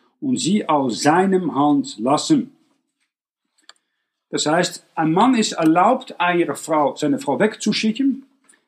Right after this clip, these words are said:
aber was war die Bedingung? Ähm, sie findet keine Gnade vor seinen Augen um etwa einer Unlust willen. Ich kann sie hassen, ich kann sie verabscheuen, von was für einem Grund auch. War es erlaubt im Alten Testament, dass der Mann gesagt hat,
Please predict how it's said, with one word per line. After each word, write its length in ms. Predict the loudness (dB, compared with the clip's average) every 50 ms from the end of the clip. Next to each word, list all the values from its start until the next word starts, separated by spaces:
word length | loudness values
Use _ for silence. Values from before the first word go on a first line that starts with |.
| _ _ _
aber 580 | 0 2 2 4 4 4 2 2 0 -4 -10 -14 _ -6
was 260 | -2 -2 -2 0 0
war 180 | 0 0 2
die 80 | 2 2
Bedingung? 580 | 0 2 -2 0 2 2 2 4 2 2 0 -4 -10 _ _ _ _ _ _ _ _ _ _ _
Ähm, 540 | -2 0 2 4 4 4 2 0 -2 -4 -8 _ _ _ _ _ _ _ _ _ _ _ _ -20 -20 _ _ _ _ _ _ _ _ _ _ _ _ _ _ _ _ _ _ _
sie 240 | -12 -8 -8 -4
findet 380 | -2 0 0 0 0 -2 -4 -4
keine 240 | 0 2 2 2 2
Gnade 320 | 2 0 2 0 0 0
vor 80 | -2 0
seinen 240 | 0 0 0 0 -2
Augen 260 | -2 -2 -2 -4 -6
um 320 | -4 -4 -4 -4 -4 -8 _ _
etwa 640 | 2 2 2 0 -4 -2 0 2 2 2 0 -4 -8 _
einer 600 | 0 2 4 4 4 4 4 4 2 -2 -4 -2
Unlust 600 | 0 2 2 2 0 0 -2 -2 -4 -6 -2 0
willen. 280 | 2 2 2 0 -6 -12 _ _ _ _ _
Ich 160 | -16 -14 -8
kann 220 | -6 -6 -6 -6 -8
sie 140 | -6 -2
hassen, 480 | 0 2 2 2 0 -2 -2 -2 -2 -2
ich 120 | -4 -6 -4
kann 160 | -4 -6 -4
sie 140 | -6 -8 -10
verabscheuen, 480 | -10 -6 -2 -2 -2 -2 -2 -4 -2
von 120 | 0 2 2
was 160 | 2 2 2
für 100 | 0 0
einem 120 | 0 0
Grund 220 | 2 2 0 0 0
auch. 240 | -2 -2 -4 -8 _ _ _ _ _ _ _ _ _ _ _ _ _ _ _ _
War 140 | -4 -2 -2
es 80 | -2 -2
erlaubt 460 | -2 2 2 4 4 4 2 0 -6
im 100 | -6 0
Alten 300 | 2 2 2 2 0 -2
Testament, 520 | -2 -2 -2 -2 -4 -2 0 2 2 0 0
dass 120 | -2 -2
der 100 | -2 0
Mann 160 | 2 2 2
gesagt 320 | 0 0 -2 -2 -4 -4 -8
hat, 120 | -12 -14